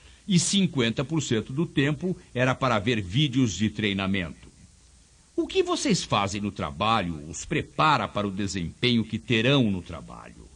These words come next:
Esse ponto é essencial. Mas a mensagem que quero passar com tanta ênfase é que nós temos que aceitar as responsabilidades. E então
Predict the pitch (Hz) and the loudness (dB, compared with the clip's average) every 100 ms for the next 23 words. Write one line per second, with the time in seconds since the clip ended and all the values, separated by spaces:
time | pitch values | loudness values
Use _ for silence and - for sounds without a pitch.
0 | - - - - - 156 151 - - 143 | -20 -20 -20 -20 -2 4 4 4 0 2
1 | 147 143 135 131 135 123 110 - 117 107 | 2 2 -2 -4 2 4 4 0 -2 -4
2 | - 110 90 71 58 - _ _ - _ | -4 -2 -2 -2 -10 -20 _ _ -20 _
3 | _ 117 117 135 147 123 - - 175 160 | _ 0 2 4 4 2 0 2 4 4
4 | 131 110 101 123 120 95 92 85 123 120 | 2 -2 -4 -2 -2 -2 -6 -4 -4 -4
5 | 107 87 82 143 156 - 95 120 160 147 | -4 -6 -2 0 0 0 2 4 4 2
6 | 131 110 131 - - - - 135 131 120 | -2 2 0 0 -12 -14 0 0 2 2
7 | 107 143 170 151 - - 147 151 135 131 | 2 2 2 0 -4 -2 0 2 0 -4
8 | - 135 - 156 117 - - 165 156 127 | -4 -4 -2 -2 -4 -6 2 6 6 4
9 | 98 98 104 - 104 104 90 90 80 92 | 0 -4 -6 -4 -6 -4 -4 -4 -4 -4
10 | 76 58 52 - - _ - - _ - | -4 -8 -16 -18 -18 _ -20 -20 _ -4
11 | 165 190 185 135 180 214 214 202 | 2 4 4 2 2 4 2 -2